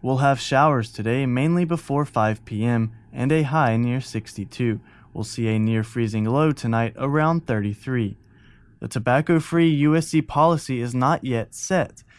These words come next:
Captain Eric Grabsky with the U S C Police says that everyone is interested in hearing opinions and ideas from students, faculty, and staff. That feedback was started with yesterday's town hall-style forum on the potential ban,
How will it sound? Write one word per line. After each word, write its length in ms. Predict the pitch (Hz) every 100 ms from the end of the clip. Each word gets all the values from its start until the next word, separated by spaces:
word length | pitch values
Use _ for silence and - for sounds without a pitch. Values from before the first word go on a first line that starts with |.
| - -
Captain 420 | 135 131 156 139
Eric 300 | 131 131 117
Grabsky 580 | 123 123 139 - - 113
with 140 | 113
the 100 | 113 117
U 160 | 139
S 120 | 143
C 120 | - 123
Police 460 | - 113 131 - - _
says 360 | - 147 147 135
that 200 | 135 120
everyone 380 | 135 135 160 160
is 120 | 147
interested 560 | - 156 - 127 120 117
in 120 | 113
hearing 320 | 113 113 113
opinions 580 | 107 - 139 151 147 -
and 200 | 135 143
ideas 560 | 139 143 139 139 110 110
from 240 | - 110
students, 500 | 110 - 131 131 -
faculty, 540 | - 110 107 107 - -
and 240 | 104 98
staff. 540 | - - 123 90 - _ _ - _
That 200 | - 139
feedback 540 | - 160 165 135 110 113
was 140 | 113
started 400 | - 143 131 104
with 200 | 104 98
yesterday's 500 | 120 113 113 113 104
town 320 | - 123 143
hall-style 600 | 143 143 143 - 120 120
forum 500 | 117 - 151 117 110
on 160 | - 113
the 80 | 113
potential 520 | 131 - 117 110 107
ban, 420 | 117 127 127 117